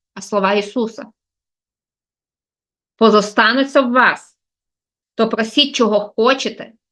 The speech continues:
і станеться вам». Івана п'ятнадцять сім. Івана п'ятнадцять шістнадцять. «Не ви мене вибрали,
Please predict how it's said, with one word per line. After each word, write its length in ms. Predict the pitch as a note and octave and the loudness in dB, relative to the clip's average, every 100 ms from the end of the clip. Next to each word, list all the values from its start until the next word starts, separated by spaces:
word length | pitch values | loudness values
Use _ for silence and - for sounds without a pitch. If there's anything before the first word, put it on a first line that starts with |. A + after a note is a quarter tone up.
| _ - | _ -16
і 80 | |
станеться 680 | F#3+ - G#3+ G3+ G#3+ G#3+ A3+ | -16 -4 -2 -2 -4 -8 -6
вам». 400 | G#3 G3+ F3 - _ _ _ _ _ _ _ _ _ _ _ | -2 -2 -2 -12 _ _ _ _ _ _ _ _ _ _ _
Івана 400 | G#3 F#3 F3+ F#3+ | -2 0 0 0
п'ятнадцять 480 | A3+ A3 F3 F3+ F#3 | -6 -8 -10 -12 -18
сім. 340 | - E3+ F3+ - F#3 _ _ _ _ _ _ _ _ _ - | -14 -14 -14 -18 -20 _ _ _ _ _ _ _ _ _ -4
Івана 400 | A3+ A3+ C#4 E4 | 0 2 2 0
п'ятнадцять 720 | A#3+ A3+ G#3 G3+ G#3+ C#4 - _ | -4 0 2 2 0 -8 -8 _
шістнадцять. 920 | - F#3+ F#3+ G3+ F3 D#3 - - - _ _ _ _ _ _ _ _ _ _ _ - | -6 -6 -4 -2 -2 -2 -10 -18 -20 _ _ _ _ _ _ _ _ _ _ _ 2
«Не 180 | A3+ A3+ | 2 4
ви 220 | B3+ F4+ | 4 2
мене 220 | E4+ B3+ | 2 2
вибрали, 480 | G3 F#3 F3 F3 | 2 0 0 -4